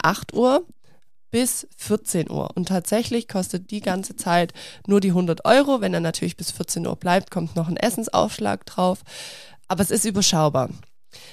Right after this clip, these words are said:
Bei unserem Carlo wären das rund dreihundert Euro, wenn wir den einfach U drei in den, in die Kita geben würden, also in die Krippe geben würden. Und das ist natürlich schon ein Batzen. Und wenn man sich überlegt, ich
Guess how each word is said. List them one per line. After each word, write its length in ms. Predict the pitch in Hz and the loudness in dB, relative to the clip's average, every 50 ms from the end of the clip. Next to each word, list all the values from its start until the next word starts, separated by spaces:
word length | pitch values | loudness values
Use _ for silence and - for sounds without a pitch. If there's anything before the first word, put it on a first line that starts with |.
| - - - - | -20 -20 -10 -4
Bei 140 | - 196 - | 0 2 2
unserem 260 | 208 220 208 202 180 | 2 2 0 -2 -4
Carlo 640 | - - 196 202 220 214 208 185 175 180 202 220 214 - - - - - - - - - - | -2 2 4 4 4 4 4 4 2 2 2 0 -4 -8 -14 -20 -20 -20 -20 -20 -20 -12 -8
wären 440 | - 160 175 175 175 185 196 208 | -2 2 4 6 6 6 4 2
das 280 | 196 196 190 - - 190 | 2 0 0 -2 -2 0
rund 400 | 175 190 202 220 226 220 - - | 2 2 4 2 2 -2 -4 -6
dreihundert 680 | - - - 156 165 170 190 180 185 185 175 165 - - | -8 -6 -2 2 2 4 4 4 2 2 0 -2 0 2
Euro, 400 | - 170 185 190 180 185 185 170 | 2 4 4 4 4 2 2 2
wenn 180 | 175 165 180 | 2 0 0
wir 100 | 170 175 | 0 0
den 220 | 175 185 185 185 - | 0 0 0 0 0
einfach 400 | - 170 165 - - 180 170 - - | 0 -2 -2 -4 -6 -8 -8 -6 -4
U 140 | 214 214 220 | -4 -4 -4
drei 400 | - - - - 156 156 156 160 | -4 -6 -4 0 0 2 2 0
in 280 | 160 - - 180 175 170 | 0 -2 -4 -4 -2 0
den, 380 | 165 165 165 165 160 165 165 - - - - - - - - - - - - | 0 0 0 0 -2 -4 -6 -8 -14 -20 -20 -20 -20 -20 -20 -20 -20 -16 -10
in 120 | - 190 175 | -8 -4 -4
die 120 | 180 165 | -4 -4
Kita 340 | - - 220 214 - 247 233 | -4 -6 -4 -2 0 0 0
geben 360 | 226 247 254 240 254 247 226 | 2 0 0 0 0 0 2
würden, 280 | 226 240 254 262 254 - | 2 2 2 0 -2 -4
also 400 | - 175 170 - 151 151 151 147 - - - - - - - - - - - - - - - - | -2 -4 -2 -2 -4 -6 -6 -8 -10 -16 -20 -20 -20 -20 -20 -20 -20 -20 -20 -20 -20 -20 -14 -8
in 80 | - 185 | -6 -4
die 80 | 165 - | -4 -2
Krippe 300 | - - 190 - 233 226 | -2 -2 -2 0 0 0
geben 320 | 233 233 226 220 233 220 | 2 2 2 2 2 2
würden. 320 | 214 226 220 226 247 240 - - - - - - - - - - - - | 2 2 2 2 0 -4 -6 -10 -16 -16 -18 -18 -18 -20 -20 -20 -10 -4
Und 180 | 190 196 180 | -2 0 0
das 100 | 190 175 | 2 0
ist 120 | 208 190 165 | 0 2 2
natürlich 340 | 208 196 - 208 202 190 | 2 2 2 0 0 2
schon 180 | - 202 196 196 | 2 2 4 4
ein 120 | 170 160 | 4 2
Batzen. 360 | 160 - - - - - - - | 0 -2 -4 -4 -4 -4 -4 -2
Und 120 | 156 170 | 0 2
wenn 120 | 175 185 | 4 4
man 140 | 190 196 190 | 4 4 4
sich 180 | 185 180 180 - | 2 -2 -4 -4
überlegt, 500 | 175 180 180 180 185 202 220 233 - - | -2 -2 0 4 4 4 4 4 2 -2
ich 240 | 202 - - - | -4 -2 0 0